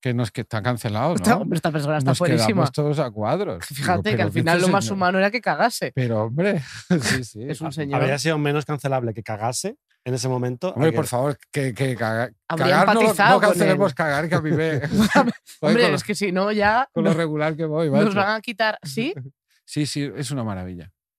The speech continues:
Speaker 2: Cu-, eh,
Speaker 1: Es
Speaker 2: fre-,
Speaker 1: una maravilla.
Speaker 2: ¿qué frecuencia?
Speaker 1: Te estoy hablando de mínimo dos por día. Esa es la base.
Speaker 3: <gasps> Ja, qué
Speaker 2: Igual.
Speaker 1: Y
Speaker 3: envidia.
Speaker 1: podemos
Speaker 2: Igual.
Speaker 1: llegar a tres y cuatro a veces.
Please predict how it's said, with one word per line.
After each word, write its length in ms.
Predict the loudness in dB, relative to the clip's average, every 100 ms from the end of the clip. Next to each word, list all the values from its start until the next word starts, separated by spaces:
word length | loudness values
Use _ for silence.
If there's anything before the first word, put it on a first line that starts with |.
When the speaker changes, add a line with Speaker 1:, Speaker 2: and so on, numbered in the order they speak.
| _
Speaker 2:
Cu-, 120 | -14 -4
eh, 520 | 0 2 2 0 0
Speaker 1:
Es 200 | 0 0
Speaker 2:
fre-, 60 | 0
Speaker 1:
una 160 | 0 0
maravilla. 340 | -2 -2 -4
Speaker 2:
¿qué 40 | -4
frecuencia? 600 | -6 -6 -8 -8 -12 -14 _ _ _ _
Speaker 1:
Te 80 | -6
estoy 220 | -2 2
hablando 420 | 2 4 2 0
de 100 | 0
mínimo 440 | -2 0 -2 -2 0
dos 360 | 0 -2 -6 -8
por 160 | -6
día. 280 | -4 -4 -6 -4
Esa 120 | -2
es 60 | 0
la 80 | 0
base. 420 | 0 -4 -10 -16 _
Speaker 3:
<gasps> 80 |
Ja, 160 | -14 -8
qué 60 | -4
Speaker 2:
Igual. 240 | 0 2
Speaker 1:
Y 80 | 2
Speaker 3:
envidia. 160 | 2
Speaker 1:
podemos 260 | 2 4 4
Speaker 2:
Igual. 60 | 2
Speaker 1:
llegar 260 | 2 0
a 80 | 0
tres 300 | -4 -8 -8
y 40 |
cuatro 300 | -6 -6 -4
a 60 | -6
veces. 320 | -8 -12 -20